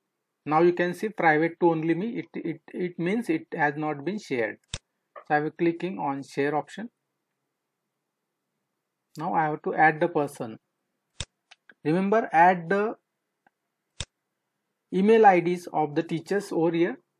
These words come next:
You can put more, uh, email I D, group of all the teachers over here. They all should be having Gmail, because only Gmail, uh, users are eligible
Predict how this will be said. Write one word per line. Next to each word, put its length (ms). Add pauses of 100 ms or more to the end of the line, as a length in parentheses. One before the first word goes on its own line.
(460)
You 120
can 260
put 180 (160)
more, 360 (140)
uh, 280
email 320
I 100
D, 160
group 300
of 160
all 180
the 80
teachers 420
over 220
here. 200 (760)
They 340
all 360
should 300
be 100
having 380
Gmail, 420
because 400
only 320
Gmail, 520 (140)
uh, 260 (100)
users 540
are 220
eligible 540